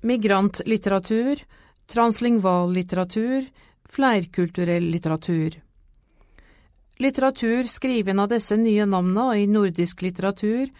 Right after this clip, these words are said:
er likevel i all hovedsak på de nordiske språka. Kongslien to tusen og to, to tusen og sju og Wendelius to tusen og to. Dersom fokus er på det tematiske, kan termen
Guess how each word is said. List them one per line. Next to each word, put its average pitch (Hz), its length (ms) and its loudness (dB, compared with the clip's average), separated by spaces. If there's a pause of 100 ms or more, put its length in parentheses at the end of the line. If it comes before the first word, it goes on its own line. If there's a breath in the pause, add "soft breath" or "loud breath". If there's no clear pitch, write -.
(360 soft breath)
er 247 160 0
likevel 240 600 0
i 233 120 2
all 208 260 2
hovedsak 214 800 -2
på 220 140 -4
de 220 120 2
nordiske 175 600 0
språka. 165 540 -4 (760)
Kongslien 196 640 0
to 196 200 -2
tusen 190 300 -2
og 185 80 -8
to, 214 140 -2 (240)
to 185 180 -2
tusen 175 300 -4
og 170 80 -4
sju 233 300 -2 (400 soft breath)
og 226 160 0
Wendelius 208 680 0 (120)
to 190 200 -4
tusen 170 320 -4
og 165 80 -6
to. 165 140 -4 (1300 soft breath)
Dersom 262 300 2
fokus 233 560 0
er 226 80 2
på 220 140 -2
det 208 160 0
tematiske, 202 840 0 (340 soft breath)
kan 247 180 0
termen 226 460 2